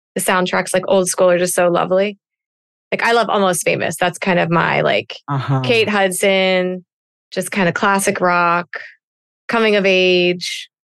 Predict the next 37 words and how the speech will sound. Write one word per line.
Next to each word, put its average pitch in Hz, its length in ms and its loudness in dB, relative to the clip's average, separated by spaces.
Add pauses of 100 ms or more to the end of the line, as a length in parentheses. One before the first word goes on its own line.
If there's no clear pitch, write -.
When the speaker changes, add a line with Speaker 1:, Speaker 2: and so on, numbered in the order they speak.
(280)
Speaker 1:
angsty. 185 600 0 (760)
Speaker 2:
Sure. 135 520 0 (160)
Speaker 1:
That's 202 220 -2
me. 165 160 2
Speaker 2:
Sure. 143 220 0 (460)
Oh, - 260 -6
you 147 200 -4
know, 165 320 -2
I 139 100 -4
wonder 226 340 -4
what 165 300 -2
I 147 100 -4
would 143 120 -2
do. - 120 -6
I 143 120 2
would 202 160 0
probably 180 240 2
say 143 240 -2
for 123 340 -4
a 110 440 0 (600)
favorite 151 400 2
movie 135 680 0 (400)
would 131 240 -2
be, 127 500 0 (280)
I 127 80 0
mean, 147 100 2
I, - 120 -2
this 123 200 -4
might 143 100 2
sound 123 220 -2
really 117 200 -2
simple. 117 360 -8 (380)
I 131 100 0
like 170 180 2
the 277 80 0
Avengers. - 720 0
I, 135 180 2